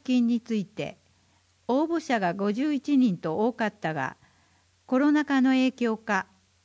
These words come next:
答え、審査中で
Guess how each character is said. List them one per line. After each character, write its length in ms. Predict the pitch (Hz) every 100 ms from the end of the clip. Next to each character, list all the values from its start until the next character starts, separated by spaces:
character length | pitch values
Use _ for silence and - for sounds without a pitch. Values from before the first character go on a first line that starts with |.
| _ _ _ _ _ _
答 360 | 226 226 247 226
え、 140 | 196 _ _ _ _ _ _ _ _ _ _ _ _ - _ _ _
審 300 | - 285 349
査 180 | 339 302
中 320 | 302 302 294
で 240 | 277 -